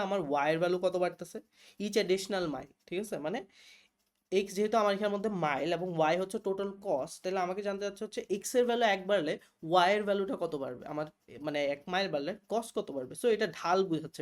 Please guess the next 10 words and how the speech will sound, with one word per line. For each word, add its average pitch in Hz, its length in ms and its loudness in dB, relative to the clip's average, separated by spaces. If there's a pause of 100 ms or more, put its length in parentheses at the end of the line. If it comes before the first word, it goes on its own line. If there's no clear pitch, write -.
basically, - 360 -16 (360)
রাইট? 190 240 4
এটা 160 160 0
আমাকে 175 180 -6 (100)
কি 196 160 -8
চাচ্ছে? 202 280 -4
Basically 170 340 -10 (140)
ঢাল 135 280 -6 (160)
চাচ্ছে। - 320 -20 (460)
So 220 60 0